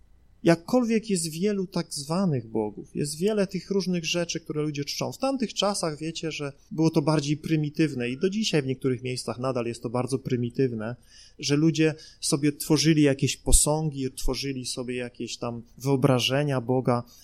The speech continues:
i przed tym się kłaniali i to czcili, i temu śpiewali, i ofiary składali, i tam coś do jedzenia nawet dawali. Ale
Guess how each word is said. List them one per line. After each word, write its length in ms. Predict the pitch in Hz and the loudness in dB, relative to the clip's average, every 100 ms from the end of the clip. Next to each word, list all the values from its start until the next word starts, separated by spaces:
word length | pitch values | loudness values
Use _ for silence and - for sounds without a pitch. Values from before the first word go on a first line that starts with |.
| _ | _
i 100 | 156 | 0
przed 360 | - 160 147 - | 4 4 4 2
tym 240 | 143 139 | 2 2
się 260 | - 139 135 | 0 -4 -4
kłaniali 760 | - 131 123 131 151 143 123 | -2 -2 0 -2 -2 -4 -6
i 60 | 120 | -6
to 140 | 131 | -6
czcili, 540 | - - - 143 147 | -4 -4 -2 -2 -2
i 60 | 139 | -4
temu 260 | 143 143 143 | -2 0 -2
śpiewali, 640 | - 139 123 131 151 139 | -2 -2 0 0 0 0
i 60 | |
ofiary 460 | 135 131 139 147 143 | -2 -2 -2 -2 -2
składali, 560 | - 139 127 131 127 123 | -6 -6 -4 -2 -2 -4
i 60 | |
tam 280 | 127 123 127 - - - _ - | -6 -8 -10 -14 -20 -20 _ -2
coś 120 | 127 | 2
do 120 | 135 | 4
jedzenia 420 | 131 120 139 151 | 6 4 2 2
nawet 280 | 135 127 123 | 0 0 0
dawali. 500 | 123 120 117 113 120 - _ | 0 0 0 -2 -4 -10 _
Ale 240 | 170 202 | 4 4